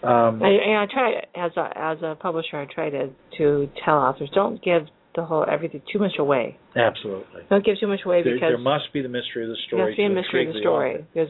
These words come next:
Speaker 2: otherwise,
Speaker 1: True.
Speaker 2: why would you want it?
Speaker 1: Exactly.
Speaker 2: So, with that in mind, w-, tell us, why should an, a reader want to read The Handyman?
Speaker 1: The Handyman is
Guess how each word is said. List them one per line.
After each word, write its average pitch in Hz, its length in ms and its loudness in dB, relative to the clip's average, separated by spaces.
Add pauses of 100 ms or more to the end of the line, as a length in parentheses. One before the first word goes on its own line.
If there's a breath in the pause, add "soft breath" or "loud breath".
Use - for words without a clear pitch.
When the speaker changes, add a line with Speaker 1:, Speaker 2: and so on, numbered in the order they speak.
(140)
Speaker 2:
otherwise, 160 400 0
Speaker 1:
True. 156 120 -6
Speaker 2:
why 165 80 2
would 160 100 -4
you 151 100 -4
want 139 240 -6
it? - 80 -14 (300)
Speaker 1:
Exactly. 139 480 0 (320)
Speaker 2:
So, 180 380 2 (480)
with 208 200 -4
that 196 220 -2
in 175 80 -8
mind, 165 380 -6 (180)
w-, - 160 -6 (580)
tell 190 220 6
us, 156 120 6 (520)
why 190 420 4 (120)
should 202 260 2
an, 165 240 -2
a 165 160 0
reader 165 340 0
want 151 360 -4 (100)
to 156 140 -4
read 143 340 2 (180)
The 147 80 0
Handyman? 135 600 0 (840)
Speaker 1:
The 160 60 4
Handyman 226 560 4
is 147 80 -2